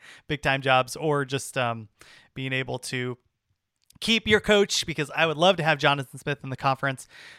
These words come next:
Um, what, one, just l-, let's talk about the Oregon-Utah game here real fast, since that was the game of the week. And there was a, <laughs> a friend of mine named Michelle, and, um, and a rather voluptuous, uh, person. <laughs>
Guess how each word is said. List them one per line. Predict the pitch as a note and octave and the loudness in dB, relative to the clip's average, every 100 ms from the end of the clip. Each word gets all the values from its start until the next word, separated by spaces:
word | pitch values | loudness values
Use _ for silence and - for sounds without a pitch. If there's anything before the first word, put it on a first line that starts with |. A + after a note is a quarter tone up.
| - | -2
Um, | E3+ E3 D3 C3+ B2+ _ _ _ | 6 8 6 2 -16 _ _ _
what, | F#3+ D3 G3+ | 8 8 8
one, | B3+ D4 | 4 4
just | C#4+ - | 0 -4
l-, | - - | -12 -2
let's | A3 A#3+ C4 - | 2 4 2 4
talk | A#3+ A#3 | 2 4
about | A3 G#3+ | 4 4
the | F#3+ F3 | 4 0
Oregon-Utah | E3 F3 F3 E3 F3 F#3 E3+ | 0 0 -2 -2 -2 2 2
game | E3 E3+ E3 | 2 -4 -2
here | E3 D#3 | -2 0
real | D#3 | 2
fast, | D#3+ D3+ | 2 0
since | D#3+ C#3+ | -4 0
that | D#3+ D3 | 0 2
was | D3+ - | -4 -2
the | D3 C3+ B2+ - _ _ _ C#3+ | -4 -2 -4 -8 _ _ _ -2
game | F3 F3 | 0 0
of | E3 | -2
the | D3 | -2
week. | D3+ D3+ - _ _ _ _ _ | -4 -6 -14 _ _ _ _ _
And | E3 D#3 D3 | 2 2 2
there | F3 F#3 | 0 2
was | F3+ D#3+ - | 2 0 -2
a, | D#3 D3+ - - | -2 0 -4 -10
<laughs> | - _ | -20 _
a | D3 G3 | -4 -4
friend | D#3 E3+ D#3+ | -2 -4 -2
of | D3 | 0
mine | C#3+ C3 B2+ - - - _ | 0 0 -4 -14 -20 -20 _
named | D#3 D3 | -6 -6
Michelle, | - D#3 C3+ B2 A2+ _ _ _ _ _ D#3 | -2 2 2 2 -4 _ _ _ _ _ -6
and, | D3+ C#3 | -4 0
um, | C3+ B2 B2+ - _ - _ _ _ D#3+ | 0 0 -4 -18 _ -20 _ _ _ -8
and | D#3+ E3 D3 F3+ | -8 -10 -16 -16
a | |
rather | D#3+ G3+ F#3 F3 | -6 -2 0 0
voluptuous, | D3 D3+ D3 - C#3+ C3 - - _ | 0 2 0 0 -6 -6 -10 -16 _
uh, | D3+ C3 | -2 0
person. | - C#3+ - D3+ | -4 -6 -4 -6
<laughs> | - | -6